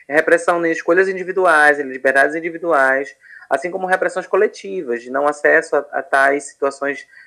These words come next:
sociais ou acesso, inclusive, de direitos humanos, né? Que são para mais além do que garantias apenas políticas. Então, eu acho que repressão,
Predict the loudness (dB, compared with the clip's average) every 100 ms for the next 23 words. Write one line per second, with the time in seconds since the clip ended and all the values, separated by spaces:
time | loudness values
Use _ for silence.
0 | -8 -6 -2 2 4 6 4 4 4 4
1 | 0 0 0 0 -2 -2 -6 -10 -12 _
2 | _ _ -14 -6 -6 -4 -6 -6 -6 -6
3 | -6 -6 -10 -12 -8 -6 -6 -8 -4 0
4 | 2 2 0 -6 -10 -10 -12 -6 -2 0
5 | 0 0 -4 -4 -2 -2 -4 -12 -20 -20
6 | _ -12 -10 0 2 2 0 -2 -6 -10
7 | -14 -16 -20 _ 2 2 4 4 4 4
8 | 4 2 0 -2 -4 -4 -4 -4 -2 0
9 | 4 6 6 2 -2 -2 0 0 0 -4
10 | -4 -4 -4 -10 -14 -14 -14 _ _ -20
11 | -20 -20 -8 2 6 6 6 4 0 -8
12 | 2 2 4 2 2 -2 -2 0 2 0
13 | -4